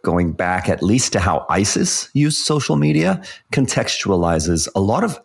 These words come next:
what we do, actually. Because, look, we talk about the disinformation dozen on the podcast and how those anti-vaxxers overlap with conspiritualists.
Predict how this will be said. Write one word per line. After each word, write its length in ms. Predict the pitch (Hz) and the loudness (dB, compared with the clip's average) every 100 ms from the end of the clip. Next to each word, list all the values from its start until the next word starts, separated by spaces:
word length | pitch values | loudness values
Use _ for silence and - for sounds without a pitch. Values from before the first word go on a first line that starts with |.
| _ - | _ -2
what 220 | 110 - | 0 2
we 160 | 117 | 2
do, 260 | 127 92 76 | 2 2 2
actually. 460 | 80 82 87 78 78 | 0 -2 -2 0 0
Because, 300 | 101 120 160 | 0 0 0
look, 240 | 117 - - - | -2 -4 -18 -4
we 160 | 143 220 | 0 0
talk 260 | 226 254 - | 0 -2 0
about 260 | 180 151 | 0 0
the 60 | 113 | -2
disinformation 840 | 95 101 92 87 104 131 139 139 | -2 0 -2 0 2 2 2 2
dozen 600 | 135 135 123 131 131 131 _ 123 | 2 2 2 2 0 -4 _ 0
on 100 | 117 | 0
the 60 | |
podcast 640 | 110 131 131 135 127 123 104 | 2 0 0 0 0 0 2
and 80 | |
how 140 | 92 85 | 2 2
those 380 | 80 113 139 131 | 2 2 2 2
anti-vaxxers 800 | 127 120 123 120 113 123 107 - | 2 2 2 0 0 0 0 0
overlap 640 | 110 120 123 120 120 - | 0 2 2 2 0 0
with 180 | 104 95 | -2 0
conspiritualists. 960 | 92 87 - 117 110 120 113 113 - | -2 -2 -2 -2 0 0 2 0 -2